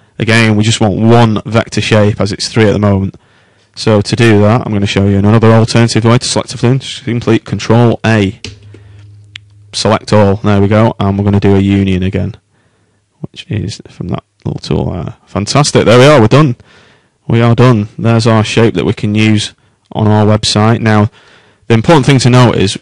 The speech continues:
'cause we've got now just one vector shape, we can apply all sorts of effects to it, whereas we couldn't if it was in separate sections. So it's very important that stage we've just done.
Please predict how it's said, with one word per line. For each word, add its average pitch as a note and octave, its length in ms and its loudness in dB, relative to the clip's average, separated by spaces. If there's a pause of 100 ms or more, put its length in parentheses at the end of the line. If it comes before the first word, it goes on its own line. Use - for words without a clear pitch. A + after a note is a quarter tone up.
(140)
'cause - 180 -4
we've A2 80 0
got G#2 180 0
now A2+ 360 2 (120)
just - 280 -8
one A2 500 0
vector - 400 -4
shape, G2+ 460 -2 (760)
we B2 100 2
can A#2+ 120 -2
apply A#2 240 2
all A#2 160 4
sorts - 320 0
of G#2 80 -6
effects - 360 -4
to G#2 120 0
it, F#2 80 0
whereas G2+ 240 0
we G#2 80 0
couldn't A2 380 0
if - 100 -6
it F2+ 80 -4
was G#2 100 -2
in G2 140 -4
separate - 340 -4
sections. F#2+ 540 -4
So - 140 -6
it's G2+ 120 -4
very A2 160 2
important G#2 380 0
that - 100 -6
stage G2 260 -2
we've F#2+ 100 -4
just - 200 -8
done. F2+ 220 -6